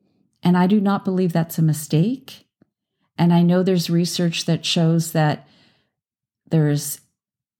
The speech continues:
anti-inflammatory benefits to it. There's a neuroprotective benefit to it in terms of the oxidative effect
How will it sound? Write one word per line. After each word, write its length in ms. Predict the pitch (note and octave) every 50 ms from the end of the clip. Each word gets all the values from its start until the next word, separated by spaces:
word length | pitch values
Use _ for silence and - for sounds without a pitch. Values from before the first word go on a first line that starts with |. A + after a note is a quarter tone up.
| _ -
anti-inflammatory 1600 | D3 D3+ D3+ D#3 - F3+ E3 - D#3+ D#3+ D3+ - - E3+ D#3+ G3 A#3 B3+ A#3 A#3+ - A3+ B3 A#3 A#3 A#3 A#3 A#3+ A#3+ A#3 A3 -
benefits 680 | - - G3+ G3+ G#3+ A3 A3 A3 A3+ G#3+ G#3+ - - -
to 220 | - A3+ A3 G#3+
it. 220 | G#3+ G#3 G#3 G#3
There's 220 | - F3 E3 D#3+ E3+
a 40 | D#3
neuroprotective 1120 | D#3 D#3 D#3+ D#3+ E3 D#3+ D#3 D#3 D#3 - D#3+ D#3+ - - G#3 A3+ A3+ - A#3 A3 F#3 G#3
benefit 640 | - G3 F#3+ F#3+ F#3+ F3 - - G3 - - -
to 200 | - - G3+ F3
it 200 | F3+ F3 - -
in 120 | E3 E3 D#3
terms 360 | - - E3+ E3 E3 D#3+ -
of 240 | E3 D#3 D3+ D#3 - - _ _ _ _ _ _ _ _ _ _ _ _ _ _ _ _ _ _ _ - - - - - _ _
the 140 | G3+ F3+ -
oxidative 760 | - E3 E3+ E3 - - E3+ D#3 - E3 F3 F#3+ G3+ F#3+ F#3+
effect 720 | F#3+ F#3+ F#3 - G3+ F#3+ F3+ F#3 F#3 G3+ - - -